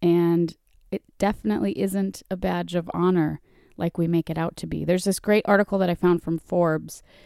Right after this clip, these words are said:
that backs this idea with, quote, "When you're trying to accomplish two dissimilar tasks, each one requiring some level of consideration and attention, multitasking falls apart.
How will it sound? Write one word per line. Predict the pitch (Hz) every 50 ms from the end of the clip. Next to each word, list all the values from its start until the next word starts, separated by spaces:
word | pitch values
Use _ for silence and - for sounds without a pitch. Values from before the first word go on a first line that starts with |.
| - - _ _ -
that | 202 170 - 180
backs | - 185 185 214 240 - - - -
this | - 156 156 151 160 - - -
idea | 165 160 156 160 170 156 156 151 151 151 147 -
with, | - 160 156 - - - -
quote, | - - - 226 208 160 139 151 - - - - - _ _ - - - _ _ _ _ _ _ _ _
"When | - 214 220
you're | 240 269
trying | - - 302 339
to | 415 403
accomplish | 370 330 - 294 277 - - 240 - - -
two | - - - 254 254 254
dissimilar | 208 196 - 214 240 - - - - 226 208 208 202 196 190
tasks, | - - 175 147 139 147 - - - - - - -
each | - 226 269 - - -
one | 214 208 208 208
requiring | 202 202 - - 190 185 180 180 175 175
some | 175 - - 240
level | 240 226 220 220 214
of | 208 196
consideration | - 202 190 - - 180 180 170 170 170 - - 175 175
and | 170 175
attention, | 175 - - - - - - - - - - - _ _ _ _ _ -
multitasking | 185 185 - 220 208 - 190 170 156 - - 170 165 165 -
falls | - 147 143 143
apart. | 143 - - 143 120 113